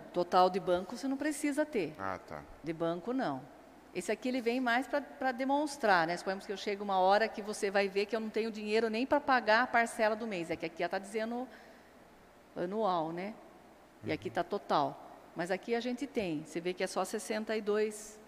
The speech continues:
Speaker 1: mil. Então, você tem condições de assumir a dívida. Tá?
Speaker 2: Entendi.
Speaker 1: E daí ele vem mostrando pra nós o resultado primário, né?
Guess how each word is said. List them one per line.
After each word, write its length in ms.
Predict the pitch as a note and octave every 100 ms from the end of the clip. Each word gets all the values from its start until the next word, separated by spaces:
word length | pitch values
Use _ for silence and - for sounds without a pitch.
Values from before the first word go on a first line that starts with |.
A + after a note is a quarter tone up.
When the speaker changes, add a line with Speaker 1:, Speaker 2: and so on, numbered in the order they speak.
| - - - - - -
Speaker 1:
mil. 380 | F#3+ G3 F3 D#3 D3+
Então, 240 | D3+ E3+
você 220 | E3+ F#3 F#3+
tem 200 | G3+ G#3
condições 760 | A3+ A#3 A#3 A#3 G3+ G#3 A3
de 100 | G#3+
assumir 440 | G#3+ G#3 B3 A3 G#3+
a 60 |
dívida. 540 | G#3+ A3+ F3 E3 D#3 D3+ - - - - - - - - - - -
Tá? 280 | D#3+ F3 G3 -
Speaker 2:
Entendi. 340 | - F#2 E2 C2+ - - - - - - - - - - - - - - - - - - - - - - - - - - - - - - - - - - - -
Speaker 1:
E 100 | F#3+
daí 200 | F#3+ G3
ele 140 | G#3
vem 140 | G#3 G3+
mostrando 520 | G3 G3 G3+ G3 F#3
pra 180 | F#3 F#3+
nós 260 | F#3 F3+
o 40 | F3+
resultado 580 | F#3 F3+ F3+ E3+ E3+ F3+
primário, 600 | G3+ G3 F#3 G3 D4 D4+
né? 280 | G3 A#3+